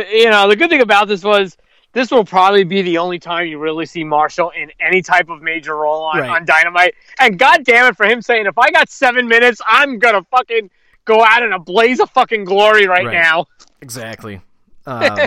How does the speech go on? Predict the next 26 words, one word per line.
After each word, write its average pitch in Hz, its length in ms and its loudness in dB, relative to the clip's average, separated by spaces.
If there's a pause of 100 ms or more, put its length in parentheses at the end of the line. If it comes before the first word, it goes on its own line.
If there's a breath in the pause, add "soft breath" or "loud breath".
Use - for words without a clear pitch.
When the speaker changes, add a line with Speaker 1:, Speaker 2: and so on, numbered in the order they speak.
(140)
Speaker 1:
<laughs> - 160 -14
Speaker 2:
anyway, 120 460 -6
at 123 180 -8
number 143 220 -6
five, 120 360 -8
I 120 120 -10
got 117 240 -12
Kofi, 120 380 -10
Daniel 113 300 -10
Bryan, 107 400 -8
WrestleMania. 101 720 -12 (480)
Speaker 1:
Wow, - 280 -12
that's 151 220 -16
that 170 220 -12
low 170 160 -4
for 143 160 -12
you, 135 120 -4
especially 160 400 0
with 170 120 0
how 156 140 0
big 151 220 -2
on 160 100 0
that 151 160 0
angle 160 280 -2
you 127 160 -8
were. 123 120 -4